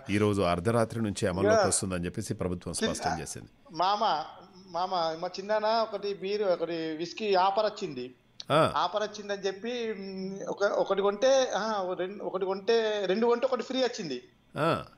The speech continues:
Speaker 2: ఇక రెండు కొంటే ఒకటి ఫ్రీ వచ్చింది కదా, తక్కువ రేట్లు వచ్చిందని చెప్పి తెచ్చుకున్నాడు.
Speaker 1: ఓకే.
Speaker 2: తెచ్చుకున్నా కూడా ఎప్పుడో ఒకసారి, వారానికి ఒకసారి తాగేటోడు.
Speaker 1: ఆ.
Speaker 2: వా-, వారానికి ఒకసారి తాగితే ఒక బాటిల్ తెచ్చుకుంటే ఎన్నడో, ఎన్ని రోజులు, రెండు మూడు నెలలు వెళ్ళిపోతుండే అది.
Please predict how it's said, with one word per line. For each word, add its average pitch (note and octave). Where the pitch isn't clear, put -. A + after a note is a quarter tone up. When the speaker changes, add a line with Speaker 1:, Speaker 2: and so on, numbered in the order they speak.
Speaker 2:
ఇక G#3+
రెండు A3
కొంటే A#3
ఒకటి A3+
ఫ్రీ A#3
వచ్చింది A3
కదా, A3
తక్కువ A3
రేట్లు A3
వచ్చిందని G#3
చెప్పి G3+
తెచ్చుకున్నాడు. F#3+
Speaker 1:
ఓకే. F#2+
Speaker 2:
తెచ్చుకున్నా B3
కూడా A#3+
ఎప్పుడో B3+
ఒకసారి, B3
వారానికి A3+
ఒకసారి A3+
తాగేటోడు. A3
Speaker 1:
ఆ. C#3+
Speaker 2:
వా-, -
వారానికి A#3+
ఒకసారి B3+
తాగితే B3
ఒక B3
బాటిల్ A#3+
తెచ్చుకుంటే A#3+
ఎన్నడో, A#3+
ఎన్ని A#3+
రోజులు, B3
రెండు A3
మూడు A#3
నెలలు A3+
వెళ్ళిపోతుండే A#3
అది. C3+